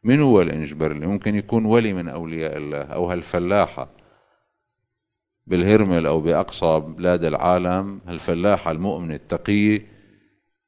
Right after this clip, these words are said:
اللي درجتها أعلى من درجة مر-، مراجع.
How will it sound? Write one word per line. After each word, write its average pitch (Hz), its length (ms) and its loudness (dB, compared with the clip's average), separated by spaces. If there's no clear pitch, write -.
اللي 87 180 -4
درجتها 95 680 4
أعلى 117 300 4
من 101 160 0
درجة 101 480 4
مر-، 104 180 2
مراجع. 101 680 6